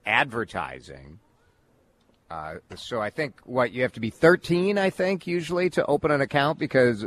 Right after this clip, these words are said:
there are federal rules about the way you advertise to, to kids. It's why you see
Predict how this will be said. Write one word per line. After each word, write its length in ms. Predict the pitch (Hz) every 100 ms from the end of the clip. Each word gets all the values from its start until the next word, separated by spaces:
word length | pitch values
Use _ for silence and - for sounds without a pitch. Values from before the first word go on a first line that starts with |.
| -
there 280 | 117 120 117
are 420 | 120 120 117 -
federal 400 | - 151 143 135
rules 300 | 113 120 113
about 360 | 101 98 101 98 _ _ -
the 100 | 101
way 180 | 110
you 200 | 117 107
advertise 560 | 98 95 104 107 98 101
to, 140 | - 87 _ -
to 100 | 98
kids. 600 | - 117 120 131 - - _ _ _ _ -
It's 260 | 101 - -
why 240 | 95 110
you 160 | 113 110
see 320 | - 123 110